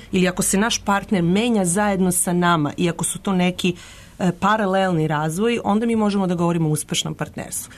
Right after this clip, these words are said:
Ukoliko dođe do nekog, nečega što zovemo divergentni lični razvoj, ili ljudi se prosto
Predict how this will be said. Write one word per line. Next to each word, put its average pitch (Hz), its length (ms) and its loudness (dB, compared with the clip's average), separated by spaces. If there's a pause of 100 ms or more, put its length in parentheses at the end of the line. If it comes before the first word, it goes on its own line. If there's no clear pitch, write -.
(280)
Ukoliko 190 440 0
dođe 175 260 0
do 165 120 0
nekog, 165 320 -2
nečega 175 360 0
što 170 160 -4
zovemo 170 280 2
divergentni 170 560 0
lični 160 280 -2
razvoj, 156 300 2
ili 143 100 0
ljudi 165 180 2
se - 120 -4
prosto 180 320 -4